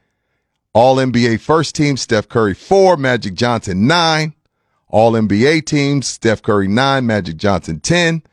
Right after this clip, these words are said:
Scoring leader, Steph two, Magic zero. Assist leader, Steph zero, Magic four. Steals leader.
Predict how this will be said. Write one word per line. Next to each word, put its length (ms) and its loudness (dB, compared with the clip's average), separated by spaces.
Scoring 420 -2
leader, 220 0
Steph 340 -2
two, 300 0
Magic 420 -6
zero. 680 0
Assist 540 0
leader, 240 0
Steph 440 -2
zero, 680 0
Magic 400 -4
four. 580 2
Steals 720 0
leader. 440 -6